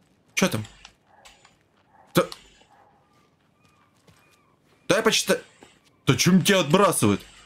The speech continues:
Чё читаешь? Ох, дай, чё там? Ничего не понятно. Фига ты крутишь её? А меня тоже? <clears throat>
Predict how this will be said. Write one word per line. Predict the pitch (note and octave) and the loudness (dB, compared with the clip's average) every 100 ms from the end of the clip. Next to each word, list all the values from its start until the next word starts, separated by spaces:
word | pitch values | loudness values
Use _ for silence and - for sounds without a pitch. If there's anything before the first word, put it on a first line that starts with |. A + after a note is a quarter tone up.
| _ _ _ - - _ _ - _ _ - _ _ - - _ _ _ | _ _ _ -20 -20 _ _ -20 _ _ -20 _ _ -20 -20 _ _ _
Чё | - | -4
читаешь? | G3 - C3 - - - _ _ - _ _ _ - | -2 0 -4 -4 -16 -20 _ _ -20 _ _ _ -4
Ох, | B2+ - - - | -4 -4 -20 -10
дай, | - A#2+ - - | -6 -6 -6 -14
чё | - A#2+ | -6 -6
там? | - - - _ _ _ _ _ _ _ _ _ _ _ - - - _ _ _ _ _ _ _ _ _ _ _ _ _ _ _ | -6 -20 -20 _ _ _ _ _ _ _ _ _ _ _ -20 -20 -20 _ _ _ _ _ _ _ _ _ _ _ _ _ _ _
Ничего | B2+ C3 - - A2+ | 0 0 -2 -4 -2
не | G2 | -2
понятно. | G#2 G#2 G2+ | -2 -4 -4
Фига | G2+ - D#3 | -4 -2 -2
ты | F3+ | -2
крутишь | F3 E3+ E3 - | -4 -4 -4 -6
её? | D#3 C#3+ - - _ _ - _ _ _ _ - - _ _ _ - | -8 -10 -14 -20 _ _ -20 _ _ _ _ -20 -20 _ _ _ -18
А | - A#2 | -4 -2
меня | B2 C3 B2+ | 2 2 2
тоже? | B2+ G3+ A#3+ - | 0 0 -2 -4
<clears throat> | C#3+ C#3+ B2 | 2 4 4